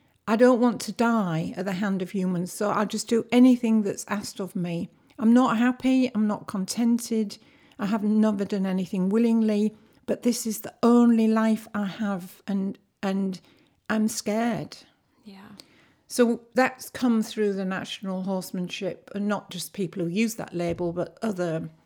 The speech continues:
Speaker 1: you know, systems and methods. Um, and I see it all around the world, not just in the States. You know, I travel the world, I've been everywhere. So people have invented these methods and systems under various different labels everywhere.
Speaker 2: Yeah. Mm-hmm.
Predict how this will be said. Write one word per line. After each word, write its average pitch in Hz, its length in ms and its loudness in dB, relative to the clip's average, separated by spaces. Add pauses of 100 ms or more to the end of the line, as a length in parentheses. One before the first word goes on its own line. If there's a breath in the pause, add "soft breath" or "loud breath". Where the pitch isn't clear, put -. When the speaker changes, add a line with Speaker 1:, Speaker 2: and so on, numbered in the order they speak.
(160 soft breath)
Speaker 1:
you 190 140 -4
know, 165 140 -4
systems 196 540 -6
and 180 160 -4
methods. - 580 -8 (640 loud breath)
Um, 208 460 0
and 269 140 6
I 285 40 8
see 269 220 2
it - 80 2
all 208 140 0
around 180 240 -2
the 175 60 -6
world, 160 380 -6
not 196 220 -8
just 185 240 -8
in 170 140 -2
the 160 80 -6
States. 160 520 -8
You 214 60 -6
know, 180 120 -6
I 170 60 -6
travel 202 360 -6
the 175 80 -4
world, 160 300 -6
I've - 100 -18
been 185 320 -6 (100)
everywhere. 175 600 -6 (1040)
So 196 420 -2 (240)
people 226 400 0
have 196 280 -8
invented 196 600 -2
these 175 180 -4
methods 170 320 -8
and 170 140 -6
systems 170 440 -6
under 175 200 -4
various 185 440 -4
different - 420 -10 (360)
labels 202 720 -2 (160)
everywhere. 160 560 -4 (300 loud breath)
Speaker 2:
Yeah. 160 80 -10
Mm-hmm. 147 180 -12